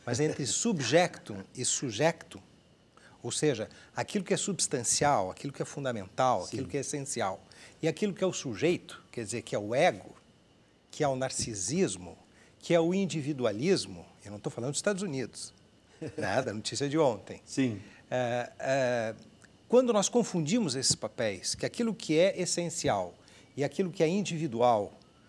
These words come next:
Speaker 1: isso se confunde, aí nós temos o predomínio do individualismo.
Speaker 2: Sim.
Speaker 1: E do narcisismo, do ego, eu tô na frente,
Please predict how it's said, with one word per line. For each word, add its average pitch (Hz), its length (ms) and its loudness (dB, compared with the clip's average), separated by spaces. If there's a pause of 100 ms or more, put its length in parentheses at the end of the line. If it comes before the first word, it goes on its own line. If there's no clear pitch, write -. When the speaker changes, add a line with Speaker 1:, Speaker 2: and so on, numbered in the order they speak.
(160)
Speaker 1:
isso 147 220 -6
se - 140 -2
confunde, 143 720 -8 (840)
aí 170 140 0
nós 160 200 -2
temos 147 560 -4
o 139 80 -6
predomínio 156 1040 0 (1120)
do 131 60 -8
individualismo. 113 720 -8 (340)
Speaker 2:
Sim. 90 260 -8 (520)
Speaker 1:
E 143 80 -4
do 120 140 -2
narcisismo, 135 800 0 (800)
do 120 180 -2
ego, 101 320 4
eu 101 40 -8
tô 175 120 -6
na 135 100 -4
frente, - 720 -4